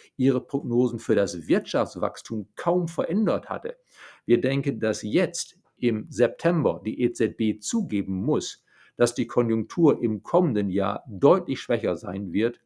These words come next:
als sie es bisher erwartet hat. Bisher sagt die E Z B ja fürs kommende Jahr ein Wachstum von eins Komma fünf Prozent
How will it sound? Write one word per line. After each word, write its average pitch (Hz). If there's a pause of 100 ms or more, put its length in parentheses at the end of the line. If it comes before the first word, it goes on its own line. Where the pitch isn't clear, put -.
(140)
als -
sie 104
es 90
bisher 113
erwartet 120
hat. -
Bisher 120
sagt 113
die 107
E 110
Z -
B 113
ja 101
fürs -
kommende 101
Jahr 98
ein 98
Wachstum -
von -
eins 107
Komma 95
fünf 175
Prozent 85